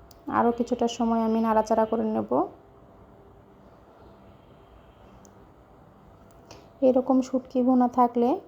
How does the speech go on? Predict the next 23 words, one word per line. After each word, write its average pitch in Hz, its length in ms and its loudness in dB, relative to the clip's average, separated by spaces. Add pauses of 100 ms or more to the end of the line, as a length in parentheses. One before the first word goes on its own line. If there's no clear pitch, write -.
গরম 233 300 0
ভাতের 233 260 0
সাথে 233 300 0
আর 240 80 2
কিচ্ছু 240 380 -2
লাগে 226 260 0
না, 240 180 2 (720)
শুধু 247 220 -4
শুটকি 247 340 -2
ভুনাতেই 247 580 2
খাওয়া 240 440 2
হয়ে 233 240 2
যায়। 233 320 -2
উপর 254 260 -4
থেকে 247 320 -4
দিয়ে 233 240 0
দিলাম 226 440 0
জিরা, 233 300 2
ভেজে 233 300 2
রেখেছিলাম 233 540 -2
আমি 226 160 -2
সেইটা 226 300 -2
একটু। 269 340 -4